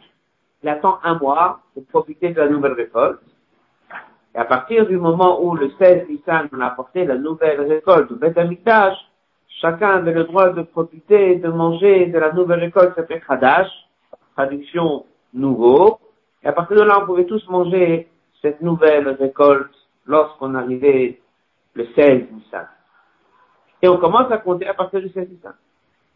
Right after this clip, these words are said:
De là vient le mot Sirat HaOmer. On compte à partir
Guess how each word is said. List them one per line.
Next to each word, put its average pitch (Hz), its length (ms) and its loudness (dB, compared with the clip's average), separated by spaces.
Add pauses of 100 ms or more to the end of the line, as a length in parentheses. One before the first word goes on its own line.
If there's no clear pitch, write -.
(560)
De 127 60 -4
là 156 140 2
vient 151 160 -4
le 143 100 -4
mot 139 180 -2 (180)
Sirat 135 380 0
HaOmer. 160 400 2 (960)
On 110 80 -12
compte 214 280 0
à 175 100 4
partir 196 680 -2